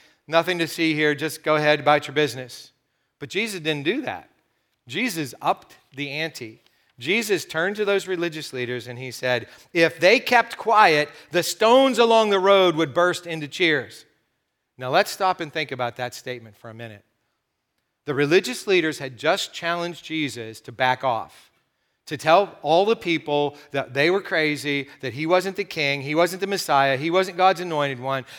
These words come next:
and they just all needed to go home. And what Jesus said was, "Huh, <laughs> you want them to shut up?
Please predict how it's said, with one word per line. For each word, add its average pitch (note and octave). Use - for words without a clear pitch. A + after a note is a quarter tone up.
and C#3
they F#3
just G3
all D#3
needed D3
to C3
go A#2
home. B2
And C3+
what B2+
Jesus D#3
said A#2
was, G#2+
"Huh, D#3
<laughs> -
you D3+
want F3+
them F#3
to F3+
shut F3+
up? F#3+